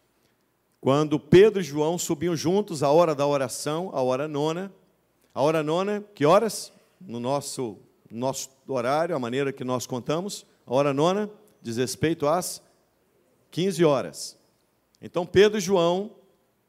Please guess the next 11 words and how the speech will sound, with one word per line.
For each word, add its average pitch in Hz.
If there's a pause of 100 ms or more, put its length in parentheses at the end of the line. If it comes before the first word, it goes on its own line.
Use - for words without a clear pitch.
(240)
é, 147
mantendo 202
aquela 170
tradição 165
judaica 180
de 147
orar 135
três 151
vezes 139
ao 196
dia, 165